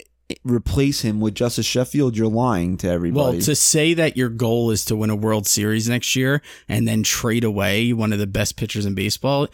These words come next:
Speaker 2: you're just bullshitting everybody. You're bullshitting everyone. You're not trying to win a World Series. No, you know, you know what you do if you wanna go win a World Series and you feel that your team could, you go spend money.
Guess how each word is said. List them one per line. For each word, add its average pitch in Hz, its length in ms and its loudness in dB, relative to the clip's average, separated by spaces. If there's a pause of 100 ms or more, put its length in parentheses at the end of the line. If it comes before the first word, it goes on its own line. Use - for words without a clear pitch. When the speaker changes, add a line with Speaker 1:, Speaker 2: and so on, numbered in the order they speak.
(300)
Speaker 2:
you're 120 200 0
just 113 260 -4
bullshitting 95 580 -4
everybody. 90 520 -4 (480)
You're 117 120 0
bullshitting 107 540 -2
everyone. 92 480 -6 (380)
You're 123 160 0
not 127 180 2
trying 127 240 0
to 117 80 0
win 117 140 0
a 113 40 0
World 110 280 0
Series. 107 500 0 (380)
No, 147 160 4
you 110 180 0
know, 131 360 2
you 123 180 0
know 135 160 2
what 156 160 2
you 139 140 -2
do 131 260 2
if 156 160 0
you 120 100 0
wanna 127 160 2
go 127 140 2
win 123 160 2
a 127 40 2
World 123 280 2
Series 147 520 2 (300)
and 110 500 2 (200)
you 120 260 0
feel 123 380 0
that 123 180 0
your 117 160 0
team 120 360 0
could, 147 440 0 (400)
you 127 160 0
go 156 160 2
spend 147 400 2
money. 131 400 0